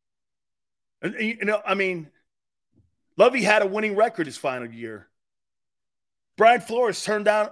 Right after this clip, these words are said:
around the Miami Dolphins. Those guys ain't getting second opportunities, not for a while. Raheem Morris is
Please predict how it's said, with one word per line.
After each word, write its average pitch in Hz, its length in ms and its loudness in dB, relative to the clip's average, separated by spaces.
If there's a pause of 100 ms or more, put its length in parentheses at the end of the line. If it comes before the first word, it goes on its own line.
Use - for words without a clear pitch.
around 208 320 0
the 196 60 -4
Miami 214 300 -2
Dolphins. - 680 -2 (1500)
Those - 80 -18
guys - 240 -6
ain't 131 140 -10
getting 143 180 -12
second 139 340 -8
opportunities, 143 680 -10
not 196 140 0
for - 160 -6
a 123 60 -8
while. 175 400 -4 (260)
Raheem 254 280 -2
Morris 262 360 6
is 156 240 -14